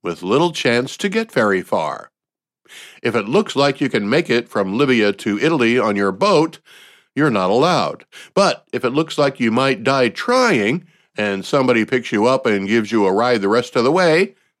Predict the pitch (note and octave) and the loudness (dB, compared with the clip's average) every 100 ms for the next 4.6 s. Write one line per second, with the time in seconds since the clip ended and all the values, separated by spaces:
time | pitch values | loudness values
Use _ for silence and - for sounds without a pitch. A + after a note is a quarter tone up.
0 | _ _ - A#2 F#3+ C#4+ B3 A#2+ F#2+ D2 | _ _ -2 2 4 4 4 4 2 -2
1 | C2 - _ _ _ _ _ _ _ _ | -8 -16 _ _ _ _ _ _ _ _
2 | _ _ _ _ _ _ _ _ _ _ | _ _ _ _ _ _ _ _ _ _
3 | _ - A#3+ B3+ A3+ A#3+ A3 - G#3 F3+ | _ 0 4 4 4 0 0 -2 2 4
4 | D#3+ B2+ G#2+ E2 C2+ | 4 2 0 -2 -6